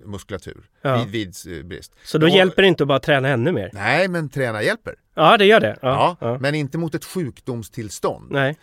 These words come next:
Speaker 1: Men att träna stimulerar det till testosteron-, tes-, testosteronbildning,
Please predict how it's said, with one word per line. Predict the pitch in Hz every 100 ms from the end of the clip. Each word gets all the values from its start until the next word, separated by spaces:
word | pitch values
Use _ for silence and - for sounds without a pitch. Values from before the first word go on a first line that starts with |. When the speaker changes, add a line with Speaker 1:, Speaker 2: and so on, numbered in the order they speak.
| _ _
Speaker 1:
Men | 120 131 127
att | 123 - -
träna | 139 127 117 156 135
stimulerar | - 135 123 127 131
det | 135
till | 139 131
testosteron-, | 123 - 120 107 101
tes-, | - 120 - -
testosteronbildning, | 101 - - 131 113 - 120 113 110 151 123 90